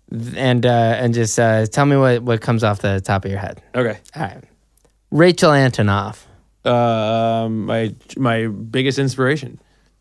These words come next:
Speaker 2: the ultimate hit, uh, predictor. <laughs> Truly.
Speaker 1: Really?
Speaker 2: Oh, she, there's two. My, my, my sister and my girlfriend are the two people that I, uh,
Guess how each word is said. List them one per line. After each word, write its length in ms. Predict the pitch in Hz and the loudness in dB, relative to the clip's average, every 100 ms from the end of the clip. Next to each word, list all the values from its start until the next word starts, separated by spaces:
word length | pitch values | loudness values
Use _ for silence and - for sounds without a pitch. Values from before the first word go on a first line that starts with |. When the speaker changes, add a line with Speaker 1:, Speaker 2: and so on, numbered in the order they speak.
| _ _ _ | _ _ _
Speaker 2:
the 160 | 135 - | -2 0
ultimate 640 | 160 156 - 139 110 - _ | 2 0 0 -2 -2 -6 _
hit, 340 | - 120 - _ _ _ | -2 -2 -2 _ _ _
uh, 240 | 120 110 110 | -4 -2 -2
predictor. 500 | 117 107 104 - - 139 - _ | -2 -4 -4 -8 -4 -4 -4 _
<laughs> 280 | _ _ - | _ _ 0
Truly. 280 | 175 151 | 4 6
Speaker 1:
Really? 400 | 113 117 156 240 - _ - | 6 4 4 0 -4 _ 2
Speaker 2:
Oh, 160 | 139 | 2
she, 280 | 123 127 123 - - _ _ _ _ _ _ _ _ _ - | 2 -2 -6 -10 -18 _ _ _ _ _ _ _ _ _ -14
there's 140 | 123 | -10
two. 260 | - 170 160 | 0 2 4
My, 120 | 139 | 2
my, 140 | 117 117 | 0 -2
my 120 | 117 | 0
sister 360 | 113 160 151 175 | 0 0 0 2
and 80 | 165 | 2
my 120 | 143 | 0
girlfriend 500 | 120 113 120 110 104 - - - - | 0 -2 -2 -4 -6 -10 -20 -12 -2
are 120 | 117 | 0
the 80 | 110 | 0
two 200 | 135 127 | 0 0
people 380 | 127 107 110 | 0 0 0
that 300 | 110 107 - | 0 -4 -4
I, 380 | 110 107 107 110 | -2 -2 0 -2
uh, 480 | - 107 107 110 110 | -2 -4 -4 -4 -8